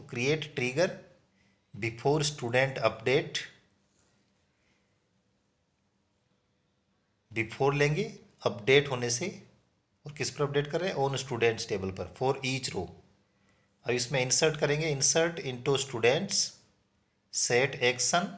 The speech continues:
equal to update first name old dot first name और last name equal to old dot first name।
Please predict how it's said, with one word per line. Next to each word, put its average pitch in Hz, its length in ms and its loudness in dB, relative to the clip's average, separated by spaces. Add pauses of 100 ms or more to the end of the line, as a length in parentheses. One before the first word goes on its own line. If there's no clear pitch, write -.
(2000)
equal 123 320 0
to 127 160 2
update 120 500 2 (720)
first 143 320 2
name 165 220 0 (300)
old 151 340 4
dot 151 220 4
first 160 340 -2
name 190 240 -2
और 127 140 -2
last 117 500 4 (840)
name 120 320 -2
equal 123 200 -2
to 180 160 -6
old 113 280 2
dot 107 320 0
first - 340 -6
name। 85 160 -18